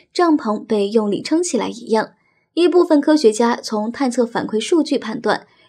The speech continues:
认为此处空间的岩层里充满了水分子，因此在地下空间内很可能存在沿青藏高原东侧地壳弧形构造分布的地下海洋，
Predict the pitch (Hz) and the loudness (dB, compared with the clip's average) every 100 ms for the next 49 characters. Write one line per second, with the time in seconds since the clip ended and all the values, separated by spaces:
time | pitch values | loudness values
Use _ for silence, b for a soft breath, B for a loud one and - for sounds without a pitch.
0 | b 294 277 233 240 226 - 208 262 294 | b 6 8 6 6 0 0 0 2 2
1 | 330 294 226 202 247 294 269 277 - B | 2 4 2 0 -2 0 2 2 0 B
2 | B - 359 339 240 285 - - 262 311 | B -2 2 2 2 0 -2 -2 0 0
3 | - - _ _ _ _ 285 320 320 240 | -2 -6 _ _ _ _ 2 2 6 6
4 | 208 240 226 233 208 - - 220 233 294 | 6 2 2 0 -4 -6 -6 -4 0 4
5 | 294 - - b b 294 320 311 240 254 | 4 2 -6 b b 4 4 4 4 2
6 | 240 208 233 214 - 214 208 247 - 330 | 0 0 0 0 -2 0 0 0 0 0
7 | 330 277 247 294 233 214 233 311 349 - | 2 2 4 4 4 2 0 0 0 2
8 | 302 - b b b 311 277 277 240 226 | 0 0 b b b 4 4 4 4 4
9 | 233 294 254 254 320 226 214 - - 208 | 2 2 2 2 2 2 -2 -4 -2 -2
10 | 214 196 175 95 - - 311 247 311 254 | 0 0 0 -2 -6 -4 -2 -2 -4 -6
11 | - - 190 247 | -10 -8 -4 -4